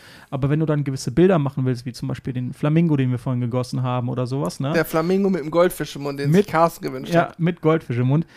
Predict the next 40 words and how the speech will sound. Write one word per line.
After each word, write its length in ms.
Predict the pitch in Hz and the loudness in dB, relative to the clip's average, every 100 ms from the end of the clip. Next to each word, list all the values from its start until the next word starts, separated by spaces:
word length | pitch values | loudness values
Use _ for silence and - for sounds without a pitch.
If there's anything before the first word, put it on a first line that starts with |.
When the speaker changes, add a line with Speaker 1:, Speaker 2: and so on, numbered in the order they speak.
| - - - | -20 -12 0
Speaker 1:
Dann 200 | 143 156 | 2 4
braucht 160 | 147 | 4
man 120 | 151 | 2
schon 160 | 139 143 | 2 0
sehr 100 | 143 | -2
spezielles 480 | 143 131 - 139 135 | -4 -8 -4 -4 -4
Equipment 560 | 110 139 127 135 160 - | -6 -4 -2 -2 -4 -6
und, 280 | 135 120 - | -6 -6 -4
ähm, 300 | 135 127 127 | -2 -2 -2
da 100 | 123 | -2
gab 240 | 135 143 | -2 -4
es 100 | 139 | -8
tatsächlich 440 | - 131 147 143 - | -8 -8 -6 -6 -6
nur 140 | 123 | -8
zwei 200 | - 135 | -4 -6
Produzenten, 640 | 139 135 131 - 143 170 | -4 -6 -6 -2 -2 -2
einer 200 | 143 135 | -2 -2
davon 220 | 139 - 135 | -2 -2 -4
aus 120 | 123 | -4
Australien, 680 | 131 - 123 131 151 156 147 | -8 -8 0 2 2 0 -2
da 100 | 127 | -4
haben 180 | 127 | -4
dann 120 | 131 123 | -4 -2
Leute 260 | 131 135 | -2 -4
wirklich 180 | 135 - | -10 -12
aus 140 | - | -14
Australien 840 | - - - 123 143 139 131 143 151 _ - - _ | -14 -14 -4 0 2 2 2 0 -2 _ -20 -20 _
einmal 260 | - 139 147 | -6 -4 -2
um 100 | 143 | -2
die 120 | 120 | -2
halbe 320 | 147 147 131 | -2 0 0
Welt 200 | 139 143 | 0 -2
sich 160 | 143 - | -4 -4
ein 120 | 131 | 0
Milchkännchen 560 | 139 143 - 127 - 123 | 0 -2 -6 -8 -8 -8
für 160 | 135 | -4
hundertfünfzig 720 | 147 139 - 139 139 - 131 - | -4 -4 -4 -4 -4 -10 -12 -6
Dollar 320 | 131 143 131 | -2 -2 -2
schicken 320 | - 127 120 | -4 -4 -2
lassen. 420 | 117 120 139 170 | -2 -2 -2 -2